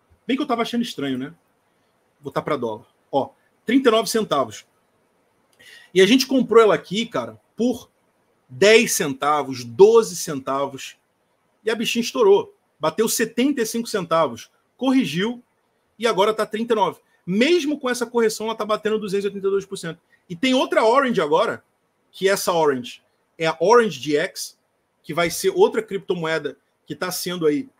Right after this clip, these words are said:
é, incubada pela mesma equipe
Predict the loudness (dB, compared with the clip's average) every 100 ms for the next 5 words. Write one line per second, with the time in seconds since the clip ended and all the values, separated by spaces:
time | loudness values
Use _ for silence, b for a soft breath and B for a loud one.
0 | _ _ _ _ _ _ _ _ -20 _
1 | -8 -4 -4 -4 -8 -10 -14 _ -12 -8
2 | -2 0 0 -2 -14 _ _ _ _ _
3 | _ -4 0 0 0 -2 -4 -8 -8 -20